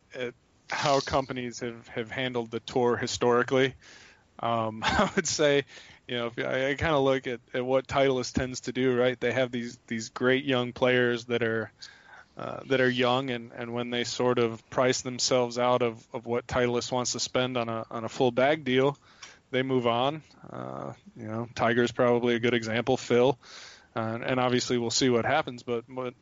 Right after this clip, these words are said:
you know, it's not uncommon for these guys to come back and finish their tour, uh, their, uh, their careers with Titleist either. So,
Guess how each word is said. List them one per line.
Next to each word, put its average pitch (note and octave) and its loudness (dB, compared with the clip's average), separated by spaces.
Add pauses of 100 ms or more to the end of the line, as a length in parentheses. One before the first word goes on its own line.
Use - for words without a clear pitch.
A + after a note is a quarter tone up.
(200)
you - -16
know, D#3+ -8
it's - -4
not E3 2
uncommon D3 0
for C#3 -2
these C3 -2
guys C3+ 2
to C3 -4
come C3+ -4
back C3 2
and C3 -10
finish D#3+ -4
their A2+ -4
tour, A#2 -4
uh, A#2+ -6 (120)
their, A2+ 0
uh, A2 0 (580)
their B2 2
careers B2 4
with A#2+ 0
Titleist A#2+ 0
either. A2+ 0
So, A2+ 0